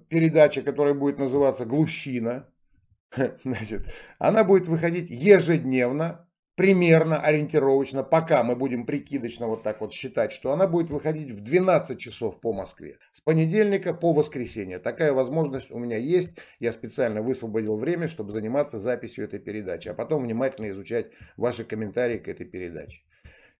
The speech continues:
Наконец, вечерние передачи, э, не входящие в общую сетку. Это в субботу в восемнадцать часов по Москве. Вместо передачи «Беседы за жизнь» будет передача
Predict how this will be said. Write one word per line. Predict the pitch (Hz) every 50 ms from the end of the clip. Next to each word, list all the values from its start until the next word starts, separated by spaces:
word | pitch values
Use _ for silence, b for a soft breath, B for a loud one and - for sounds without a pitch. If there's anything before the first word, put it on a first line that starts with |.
| _ _ _
Наконец, | 170 196 - 220 220 214 202 - 165
вечерние | 190 220 160 170 214 214 190 170 165 156 143
передачи, | - - 139 143 143 131 131 120 104 - - 92 80 - _ _ _ _ _ _ _ _ _ _ _ _ _ _ _ _ -
э, | 104 101 107 110
не | 113 143 165 165
входящие | 165 165 175 165 160 165 151 139 - - 139
в | 139
общую | 143 135 135 - 120 113 107
сетку. | - - 110 95 - - - 82 -
Это | - 165 160 160 185 170 156 - b b b b b b b b b b b b b b _ _ _ -
в | - - 101 101 104 104 104 104 98 - 151 156 - - _ - - _ _ _ _
субботу | - - - 196 196 165 165 208 208 165 - - 104 78 - - -
в | 110 117
восемнадцать | 143 139 - 135 160 165 160 143 - - 117
часов | - - - 147 127 92 -
по | 123
Москве. | 120 131 127 - - - 117 101 80 - - _ _ _ _ _ _
Вместо | - 113 156 190 208 190 165 - - 123 95 78 - - _ _ _ _ _ _ _ _ _ _ _ _ _ _ _ _ _ _ - - _ - -
передачи | - 147 147 160 151 160 147 139 - - 120 98 - -
«Беседы | 113 117 135 127 - 170 139 123 135
за | 120 131 143 147
жизнь» | 160 214 208 180 175
будет | 156 139 165 165 165 165 -
передача | 151 131 135 135 165 170 165 165 160 151 -